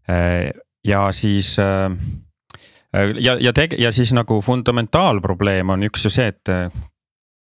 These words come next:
kuna tavaline tarkvaraarendus on tehniliselt keeruline, siis see tähendab, et seda oskavad teha, noh,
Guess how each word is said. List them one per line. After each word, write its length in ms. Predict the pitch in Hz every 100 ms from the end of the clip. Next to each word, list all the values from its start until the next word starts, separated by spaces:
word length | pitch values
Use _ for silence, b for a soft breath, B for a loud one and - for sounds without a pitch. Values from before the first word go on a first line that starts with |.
| -
kuna 220 | 110 131
tavaline 400 | 120 143 151 113
tarkvaraarendus 800 | 95 113 - 95 104 117 107 92 95
on 140 | 87 85 -
tehniliselt 480 | 110 120 98 90 85
keeruline, 540 | 90 90 95 123 160 165 - _ B B B B B
siis 320 | - 110 117 113
see 80 | 113
tähendab, 380 | 131 123 98 92
et 80 |
seda 240 | - 113 110 95
oskavad 400 | 92 - 90 87
teha, 360 | 110 117 107 90 87 85 85 B B
noh, 140 | 98